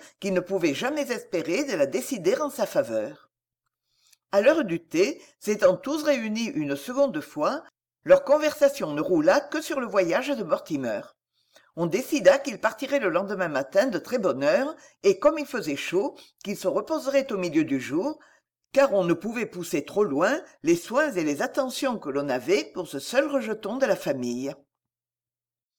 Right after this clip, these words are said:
Milady Pemberton, s'approchant de Cécile, lui dit à l'oreille : «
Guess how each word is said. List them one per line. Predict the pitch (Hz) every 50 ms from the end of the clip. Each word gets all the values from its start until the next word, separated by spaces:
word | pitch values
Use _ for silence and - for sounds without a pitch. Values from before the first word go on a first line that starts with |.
| _ _ _ _ _ _ _ _ _ _ -
Milady | 196 262 294 311 294 233 294 285
Pemberton, | 285 - 202 185 156 151 151 - - 185 196 262 311 302
s'approchant | - 226 214 - 214 220 - - 220 202
de | 165 156
Cécile, | 160 - 147 135 - - - 208 277 330 320 302 233
lui | 175 175 156
dit | - 240 277 -
à | 254 196
l'oreille : « | 156 143 139 135 131 131 127 131 135 147 165